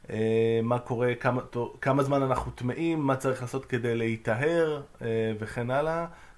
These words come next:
אז קודם כל זה לא סימפטי במיוחד. אה, דבר נוסף הוא שהמצוות האלה מאוד לא רלוונטיות לימינו. ההשלכה היום, אם מישהו טמא, זה לא ממש אומר שום דבר. אדם טמא עדיין יכול ללכת ולהתפלל,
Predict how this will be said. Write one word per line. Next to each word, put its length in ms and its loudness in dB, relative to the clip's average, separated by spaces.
אז 120 -12
קודם 240 4
כל 120 0
זה 120 0
לא 60 0
סימפטי 400 -4
במיוחד. 400 -8
אה, 360 -4
דבר 220 2
נוסף 320 0
הוא 80 -4
שהמצוות 640 -2
האלה 320 2
מאוד 380 -2
לא 140 2
רלוונטיות 580 -4
לימינו. 420 0
ההשלכה 580 0
היום, 380 2
אם 100 0
מישהו 380 0
טמא, 300 0
זה 120 -4
לא 100 0
ממש 340 -2
אומר 240 2
שום 240 -4
דבר. 260 2
אדם 300 -2
טמא 200 -4
עדיין 240 -2
יכול 220 -6
ללכת 360 -4
ולהתפלל, 640 0